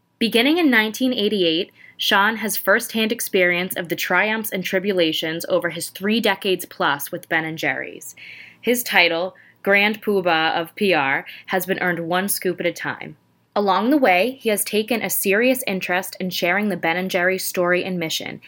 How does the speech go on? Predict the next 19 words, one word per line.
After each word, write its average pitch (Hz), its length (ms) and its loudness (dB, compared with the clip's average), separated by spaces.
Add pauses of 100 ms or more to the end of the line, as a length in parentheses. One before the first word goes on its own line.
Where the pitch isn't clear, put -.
(200)
namely 202 640 2
that 185 200 0
businesses 233 500 0
can 220 160 -2
thrive 165 500 2
when 180 140 -2
they 170 140 0
lead 170 280 0
with - 140 -8
their 208 140 0
values 160 560 0 (200)
and 190 140 -2
consider 190 420 2
more 180 300 0
than 170 160 -6
simply 170 420 -4
making 156 380 -4
a 147 60 -8
profit. - 560 -8